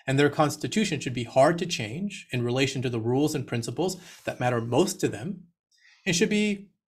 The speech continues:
not hard to change in relation to the rules and principles that matter less. And so consulting the people as to their preferences at this stage is a good way to build a culture of participatory democracy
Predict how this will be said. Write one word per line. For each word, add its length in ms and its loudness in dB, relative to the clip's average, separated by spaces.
not 180 2
hard 240 6
to 60 -4
change 480 -6
in 140 0
relation 340 0
to 80 0
the 80 -2
rules 340 0
and 120 -4
principles 460 -2
that 120 0
matter 460 0
less. 460 -6
And 80 -2
so 140 4
consulting 560 4
the 80 4
people 460 -2
as 140 2
to 100 -4
their 160 -2
preferences 840 -2
at 180 0
this 160 2
stage 520 -4
is 100 -2
a 60 0
good 200 2
way 280 -4
to 100 -2
build 240 0
a 60 -4
culture 560 2
of 320 0
participatory 640 -2
democracy 680 -4